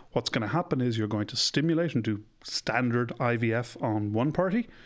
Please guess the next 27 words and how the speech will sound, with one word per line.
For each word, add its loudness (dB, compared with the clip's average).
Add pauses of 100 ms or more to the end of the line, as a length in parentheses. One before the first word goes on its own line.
(180)
You're -2
going -2
to -10
collect -2
eggs. -2
You're 0
going -2
to -12
fertilize -2
those 0
eggs, -4
usually 0
with -4
the 0
addition -2
of -2
donor 0
sperm, 0 (760)
although -2
that's -6
something -4
to -12
be 0
looked -2
at. -2 (1000)
And 0
then 0